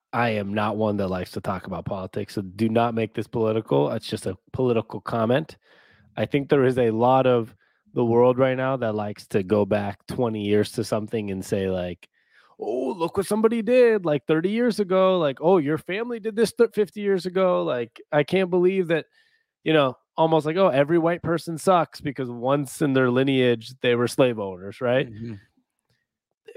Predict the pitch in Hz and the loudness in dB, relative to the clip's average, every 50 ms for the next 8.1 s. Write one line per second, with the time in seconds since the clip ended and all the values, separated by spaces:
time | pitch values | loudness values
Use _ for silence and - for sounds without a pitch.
0 | - - - 359 330 - 440 453 - - - 415 381 381 202 180 170 277 240 - | -8 -2 0 0 2 4 4 4 4 2 0 2 4 4 4 2 0 -2 -4 -4
1 | 135 113 85 - _ _ - 185 180 160 160 151 147 147 - 180 156 147 131 127 | -4 -6 -6 -10 _ _ -8 -6 -4 -4 -4 -6 -6 -2 2 4 4 4 4 2
2 | 113 - - 104 95 101 - - 135 123 139 123 - 120 131 143 - - - 180 | -2 -2 -4 -4 -4 -6 -10 -10 -8 -8 -8 -6 -2 0 -2 0 -2 -4 -4 -2
3 | 160 - 160 147 - 135 143 143 139 131 127 131 120 151 151 165 185 208 202 151 | 0 0 0 0 0 -2 -2 -2 -2 -6 -6 0 2 2 2 2 0 -4 -4 -4
4 | 131 131 123 117 120 131 139 135 117 113 107 107 110 113 - - 120 117 - 147 | -4 -2 -2 0 0 -2 -2 -4 -4 -6 -6 -6 -6 -8 -2 0 0 2 2 2
5 | 135 127 127 113 101 98 - - 120 113 113 110 - 123 110 101 - - 113 107 | 2 2 2 0 -2 -4 -4 -2 -2 -2 -2 -2 -2 -2 -2 -2 0 0 0 0
6 | 101 92 92 95 98 - 127 135 135 139 - - - 110 101 98 95 95 143 156 | 0 -2 -4 -4 -4 -4 -4 -6 -6 -6 -10 -10 -8 -6 -4 -2 2 2 4 4
7 | 151 165 180 - 226 214 214 202 - - 185 160 143 139 147 147 131 117 113 113 | 2 2 2 2 2 4 4 4 4 6 4 4 6 6 6 6 6 6 4 2
8 | - - | -2 -8